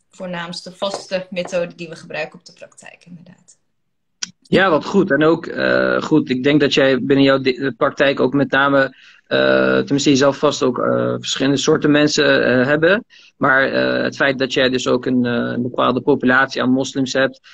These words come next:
Speaker 2: eh, dat is wel mooi dat jij dat integreert binnen jouw werk, eh, denk ik. En, en hoe staan de mensen daarvoor open als jij dat met hun bespreekt? Dat, zeg maar, het vasten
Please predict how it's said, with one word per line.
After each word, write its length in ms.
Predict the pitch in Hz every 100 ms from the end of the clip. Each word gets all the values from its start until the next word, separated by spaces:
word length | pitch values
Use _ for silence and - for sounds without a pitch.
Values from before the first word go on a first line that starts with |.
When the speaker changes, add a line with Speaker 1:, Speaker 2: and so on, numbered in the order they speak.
| -
Speaker 2:
eh, 220 | - 123
dat 120 | 127 135
is 120 | 139
wel 160 | 147
mooi 220 | 147 151 147
dat 140 | 143
jij 120 | 143
dat 340 | 139 139 - -
integreert 640 | - 143 151 - 151 151 135
binnen 220 | 143 139
jouw 220 | 139 139
werk, 340 | 131 127 117 - _ _ _
eh, 300 | - 120 120
denk 260 | 120 127 120
ik. 220 | 120 - _
En, 140 | - 139
en 140 | 151
hoe 140 | 160 190
staan 220 | 196 185
de 60 |
mensen 320 | 180 180 180 160
daarvoor 340 | 160 156 147
open 300 | 156 175 165
als 140 | 147
jij 160 | 160 139
dat 120 | 139
met 160 | 143 131
hun 120 | 135
bespreekt? 520 | 127 - 139 160 - _ _ _
Dat, 160 | 127
zeg 160 | - 127
maar, 180 | 127 123
het 140 | 123
vasten 520 | - 143 - 135 131